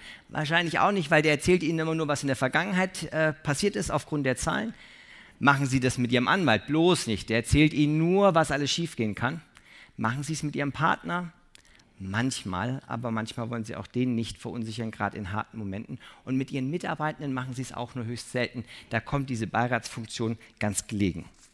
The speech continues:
Ähm, ich habe Ihnen auch gesagt, ja, äh, das, was ich Ihnen auch vor allem heute erzähle, das, was ich trainiere, ist auch auf der eigenen Erfahrung beruht, äh, ähm, fund-, äh, auf,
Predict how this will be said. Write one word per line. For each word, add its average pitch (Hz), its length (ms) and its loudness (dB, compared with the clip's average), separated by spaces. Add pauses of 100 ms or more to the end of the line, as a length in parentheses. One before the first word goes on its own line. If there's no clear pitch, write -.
(1200)
Ähm, 147 480 4 (460)
ich - 120 -2
habe 151 120 2
Ihnen 156 100 0
auch 151 160 0
gesagt, 151 380 0 (200)
ja, 165 500 4 (600)
äh, 131 140 2
das, 131 220 -2
was 139 120 -4
ich 127 80 -10
Ihnen 120 100 -4
auch 107 80 -6
vor 113 200 -6
allem 101 260 -6
heute 139 260 -2
erzähle, 127 320 0
das, 113 200 -4
was 113 160 -6
ich 101 100 -8
trainiere, 123 340 -4
ist - 220 -4
auch 117 340 -6
auf - 260 -10
der 107 380 -4
eigenen 117 360 -4
Erfahrung 101 500 -4
beruht, 101 340 -6 (100)
äh, 120 320 0
ähm, 107 360 -2
fund-, 117 380 -6
äh, 113 180 -6
auf, 98 260 -8